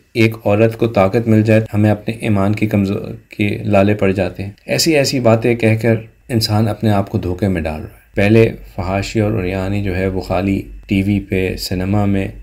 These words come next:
रहती थी, उसके लिए एक इलाज आ गया कि जी, जो नेक की तकवे वाले लोग थे, उन्होंने अपने घर से टीवी को निकाल दिया। लेकिन अब तो हर फर्द, हर घर में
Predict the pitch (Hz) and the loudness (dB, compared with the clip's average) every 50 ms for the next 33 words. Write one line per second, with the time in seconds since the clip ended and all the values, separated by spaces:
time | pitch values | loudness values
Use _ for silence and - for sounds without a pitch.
0 | - - 104 98 - - 107 101 - 110 107 113 - - - - - - 113 110 | -6 -2 -2 -2 2 0 0 0 0 -4 -6 -6 -10 -14 -20 -16 -10 -6 -6 -6
1 | - - 123 117 113 110 110 110 110 110 - - - 104 101 95 95 98 95 95 | -4 0 2 4 6 6 6 6 4 0 -4 -8 -8 -4 -4 -2 0 0 2 2
2 | 98 98 98 92 90 90 92 92 92 92 98 92 90 95 95 92 - - - - | 2 2 2 2 0 0 0 -2 -2 -2 -4 -4 -2 -2 -4 -4 -6 -8 -14 -14
3 | - - 110 98 95 95 98 98 - - - - 113 98 95 101 92 - - 101 | -6 -4 -2 0 2 2 2 0 -2 -8 -4 -2 -2 0 0 -2 -2 -2 -2 0
4 | 98 95 95 95 92 92 92 90 90 - - 101 92 92 92 90 90 87 - - | 0 2 2 0 0 0 -2 -4 -4 -4 -6 -6 -4 -4 -4 -4 -6 -6 -6 -8
5 | 90 82 85 82 - - 90 - - 95 95 95 95 90 - 101 90 87 82 - | -6 -6 -6 -8 -8 -8 -10 -8 -6 -6 -4 -4 -6 -6 -4 -4 -4 -4 -4 -4
6 | 90 85 87 87 85 87 87 90 90 87 - - - - - - - - - 120 | -4 -2 -2 -4 -4 -4 -2 -2 -4 -4 -8 -12 -18 -20 -20 -20 -20 -14 -12 -8
7 | 110 143 131 - - - _ - 143 160 185 - - - - 151 143 147 147 - | -6 -6 -6 -6 -10 -12 _ -4 -4 -4 -4 -10 -16 -6 -2 -2 0 0 -2 -4
8 | - - - 151 165 151 143 - - - - - 127 131 123 117 - - - 127 | -6 -2 0 0 2 0 -2 -6 -12 -10 -2 0 2 2 2 -2 -6 -4 -2 -2
9 | 160 156 131 - 85 92 120 139 143 147 147 78 78 - | -2 -2 -4 -4 -4 -2 -2 -2 -4 -4 -6 -6 -6 -8